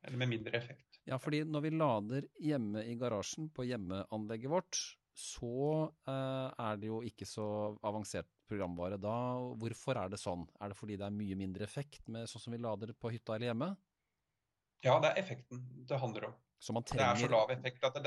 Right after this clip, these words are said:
Speaker 1: er bare å, å, å kjøre på for fullt.
Speaker 2: Ja, så årsaken
Speaker 1: Så,
Speaker 2: til at
Speaker 1: så
Speaker 2: man har avansert programvare er rett og slett for å tåle veldig, veldig mye strøm som kommer fra hurtigladerne, og så er det
Speaker 1: Ja.
Speaker 2: ikke så farlig med hjemmelading, for det går så sakte uansett.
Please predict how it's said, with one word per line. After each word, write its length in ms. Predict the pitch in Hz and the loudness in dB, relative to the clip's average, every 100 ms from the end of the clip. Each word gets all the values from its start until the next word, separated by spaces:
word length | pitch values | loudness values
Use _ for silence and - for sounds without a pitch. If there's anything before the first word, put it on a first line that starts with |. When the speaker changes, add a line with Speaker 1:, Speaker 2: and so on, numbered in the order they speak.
| 123 | 8
Speaker 1:
er 220 | 117 123 | 8 8
bare 240 | 135 107 | 6 4
å, 120 | 110 113 117 117 | 2 0 0 -2
å, 200 | 117 127 123 123 117 | -6 -4 -2 -2 -2
å 60 | 127 | -4
kjøre 300 | - 120 107 | -2 -2 -2
på 100 | - - | -6 -8
for 80 | 107 | -6
fullt. 300 | - 127 - - | -6 -8 -10 -10
Speaker 2:
Ja, 60 | - | -8
så 80 | - - 160 | -8 0 4
årsaken 480 | 98 - 113 110 | 4 4 4 4
Speaker 1:
Så, 80 | 175 | 4
Speaker 2:
til 140 | 147 135 | 2 4
at 40 | |
Speaker 1:
så 60 | 135 | 8
Speaker 2:
man 140 | 131 | 6
har 240 | 131 123 135 | 6 2 2
avansert 320 | 156 139 113 | 0 -2 -2
programvare 460 | 147 127 127 143 165 | 0 0 0 0 0
er 200 | - 123 | -2 -4
rett 80 | 110 | -4
og 60 | |
slett 120 | 113 - | -6 -6
for 140 | 120 | -6
å 60 | 127 - | -8 -10
tåle 680 | - 143 120 101 85 92 123 | -2 0 2 2 0 -4 -4
veldig, 480 | 131 104 85 90 110 | -4 -4 -8 -8 -4
veldig 360 | 113 90 110 | -2 -2 -4
mye 220 | 113 98 | -4 -4
strøm 300 | 110 - 117 120 | -4 -2 -4 -4
som 160 | 117 | -6
kommer 220 | - 95 | -4 -4
fra 160 | 95 120 | -4 -6
hurtigladerne, 480 | 113 92 95 117 147 - | -4 -2 0 0 -2 -4
og 100 | 87 | -12
så 180 | - 104 104 104 104 | -6 -4 -2 -2 -2
er 240 | 104 107 | -6 -2
det 20 | 101 | 0
Speaker 1:
Ja. 60 | |
Speaker 2:
ikke 160 | 117 123 | 0 0
så 40 | - | 0
farlig 180 | 101 | 0
med 140 | 95 110 | 2 0
hjemmelading, 380 | 95 98 110 120 | 2 0 0 -4
for 80 | 107 | -4
det 80 | |
går 80 | 104 | -4
så 160 | 101 - | -6 -8
sakte 180 | - 120 | -6 -6
uansett. 380 | 107 110 - | -4 -6 -8